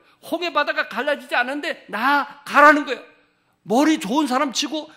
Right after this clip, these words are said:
어? 나아갈 사람이 어디 있겠어요? 똑똑한 사람 치고 나아갈 사람이 어디 있겠어요? 이건 쉬운 일이 아니에요.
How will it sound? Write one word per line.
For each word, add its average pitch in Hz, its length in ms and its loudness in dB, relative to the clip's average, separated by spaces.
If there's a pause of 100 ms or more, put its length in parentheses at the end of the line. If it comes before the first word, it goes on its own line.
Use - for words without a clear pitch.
어? 311 360 0
나아갈 262 340 2
사람이 254 300 -2
어디 196 140 -4
있겠어요? 175 360 -14 (200)
똑똑한 320 460 2
사람 277 220 -2
치고 311 240 -6 (140)
나아갈 294 320 6
사람이 320 340 0 (120)
어디 330 300 8
있겠어요? 359 460 0 (1300)
이건 127 260 -14
쉬운 170 360 -10
일이 107 200 -18
아니에요. 104 360 -20